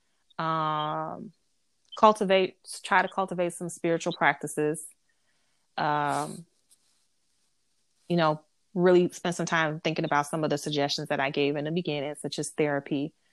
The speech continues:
And, um, yeah, just keep going. Don't give up on yourself, and just know that we're all a work in progress, and, you know,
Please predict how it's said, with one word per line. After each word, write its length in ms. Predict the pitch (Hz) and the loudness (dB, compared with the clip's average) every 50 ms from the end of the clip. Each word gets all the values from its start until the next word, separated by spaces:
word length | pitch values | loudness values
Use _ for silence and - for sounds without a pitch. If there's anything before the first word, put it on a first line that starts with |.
| _ _ _ _ _ _ _ _ _ _ - | _ _ _ _ _ _ _ _ _ _ -2
And, 480 | 165 165 165 165 160 160 165 160 160 | 0 2 2 2 2 0 0 0 0
um, 380 | 165 165 165 160 160 160 160 165 | -2 -2 -2 -2 -2 -2 -2 2
yeah, 180 | 190 240 233 196 | 4 6 6 6
just 200 | - 226 220 - | 4 2 0 2
keep 180 | - 254 240 | 0 0 2
going. 340 | - 214 208 208 208 214 202 | 2 2 4 4 4 4 4
Don't 180 | 196 190 185 180 | 2 0 0 0
give 160 | 180 175 175 | 0 2 2
up 160 | 190 196 - | 2 2 2
on 120 | 220 208 | 0 2
yourself, 580 | 202 196 190 - - - 185 180 175 175 175 175 - | 2 0 0 0 0 2 4 6 6 4 4 2 -2
and 140 | 160 165 160 | -4 -2 -2
just 160 | 165 160 - | -2 -2 -2
know 400 | 170 165 160 156 156 151 151 151 147 | -2 0 0 0 0 0 -2 0 0
that 380 | 156 151 151 151 151 147 - | 2 2 4 4 2 2 0
we're 180 | - 160 156 151 | 0 0 2 4
all 300 | - 147 147 151 151 151 | 4 4 4 4 2 0
a 60 | 147 | 0
work 240 | 147 143 143 - - | 0 0 0 -2 -4
in 80 | 135 | -8
progress, 680 | 139 - 156 139 135 135 143 143 135 131 139 139 - - | -2 2 2 2 2 2 0 0 0 0 0 -2 -4 -8
and, 260 | 147 135 135 131 139 151 | -8 -8 -8 -6 -6 -6
you 60 | 143 | -6
know, 280 | - - - - - | -6 -6 -8 -8 -10